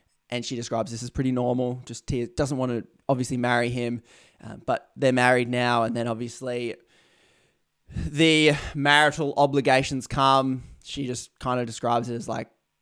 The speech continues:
forced sexual abuse and, like, "I don't want to be here. This is not something I want, but he's my husband. This is the way it is now." And, uh, I'll read some of the book of her interactions, her husband, her now husband, how he interacts with her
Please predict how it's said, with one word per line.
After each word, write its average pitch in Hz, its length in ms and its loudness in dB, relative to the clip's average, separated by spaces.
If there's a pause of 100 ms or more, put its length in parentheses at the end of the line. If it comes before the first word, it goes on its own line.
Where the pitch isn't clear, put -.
(300)
forced - 640 -4
sexual - 460 -4
abuse 120 400 -2
and, 120 140 -6
like, 113 280 -8
"I 123 80 0
don't 120 100 0
want 110 120 -8
to 110 40 -10
be 98 160 -6
here. 117 240 -6
This 127 160 -8
is 135 120 -8
not 123 220 -6
something 113 240 -10
I 110 60 -6
want, 143 240 0 (220)
but 127 100 -12
he's 131 160 -4
my 104 100 -8
husband. 139 500 2 (460)
This 165 140 -4
is 160 80 -8
the 160 80 0
way 156 160 8
it 135 80 4
is 113 160 -2
now." 135 240 -14 (560)
And, 147 540 2
uh, 143 200 2 (340)
I'll 143 220 6
read 156 880 2
some 143 300 0
of 123 160 -4
the 127 100 -6
book 117 540 -6
of 120 240 -2
her 139 240 0
interactions, 120 920 -6 (220)
her 143 100 -2
husband, 135 420 0
her 135 100 2
now 151 240 4
husband, 143 520 0 (360)
how 131 220 0
he 123 400 -4
interacts 117 340 -6
with - 120 -10
her 110 380 -6